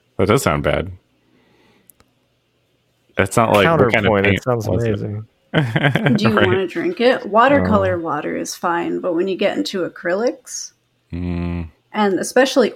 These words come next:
Speaker 3: oil, 'cause in oil paint, you don't use water, you use mineral spirits. And that's poison.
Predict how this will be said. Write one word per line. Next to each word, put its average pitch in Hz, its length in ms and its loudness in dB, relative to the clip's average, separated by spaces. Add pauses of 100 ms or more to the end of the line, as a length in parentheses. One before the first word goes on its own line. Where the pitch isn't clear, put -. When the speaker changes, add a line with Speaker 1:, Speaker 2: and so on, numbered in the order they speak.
Speaker 3:
oil, 226 420 4
'cause 190 240 -8
in 196 240 -4
oil 254 320 0
paint, 175 400 -2
you 196 140 -8
don't 220 280 -4
use 180 280 -6
water, 170 480 -4
you 170 260 -8
use 170 380 -6
mineral 180 400 -2
spirits. - 840 -14 (1120)
And 196 100 -6
that's 233 240 -4
poison. 214 720 -4